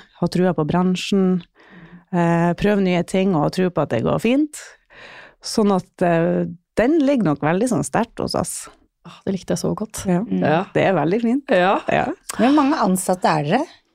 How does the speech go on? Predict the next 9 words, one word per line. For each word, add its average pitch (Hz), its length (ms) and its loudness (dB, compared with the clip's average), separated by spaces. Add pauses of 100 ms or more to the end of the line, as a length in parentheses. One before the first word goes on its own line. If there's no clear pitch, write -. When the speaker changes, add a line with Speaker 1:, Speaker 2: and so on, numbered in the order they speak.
(260)
Speaker 1:
Tusen 269 240 2
og 170 80 -2
sekstisju. 185 400 0 (440)
Speaker 2:
<laughs> - 440 0
Oi! 403 140 4 (500)
Speaker 3:
Vanligvis 220 480 2
så 240 80 4
hører 190 240 2
vi 190 80 0